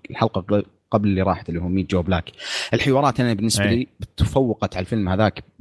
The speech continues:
Speaker 1: بشكل كبير جدا، يعني كانت جدا، جدا صراحة ممتازة. فأنا خلصت صراحة، ما أبغى أكمل ترفيه، يعني خل-، عشان ما نقفل الحلقة على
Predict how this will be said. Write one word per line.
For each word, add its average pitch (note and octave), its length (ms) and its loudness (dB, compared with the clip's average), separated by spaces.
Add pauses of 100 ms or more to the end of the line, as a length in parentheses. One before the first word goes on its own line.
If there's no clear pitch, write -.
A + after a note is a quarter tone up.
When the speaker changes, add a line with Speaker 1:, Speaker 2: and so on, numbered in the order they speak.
(160)
Speaker 1:
بشكل G2 260 0
كبير F#2 360 0
جدا، F2+ 240 -6
يعني F2+ 320 -2
كانت G#2 400 0
جدا، G#2 240 -2
جدا F2+ 380 0
صراحة F2+ 340 2
ممتازة. E2 420 -2 (360)
فأنا A#2+ 1000 2
خلصت B2+ 280 2
صراحة، A#2 240 4
ما B2 100 4
أبغى A2+ 140 2
أكمل A2+ 320 2
ترفيه، A2 360 2
يعني F#2+ 160 2
خل-، - 140 0
عشان A2+ 220 2
ما A#2 180 4
نقفل F#2+ 600 0
الحلقة G#2+ 340 0
على F2+ 260 0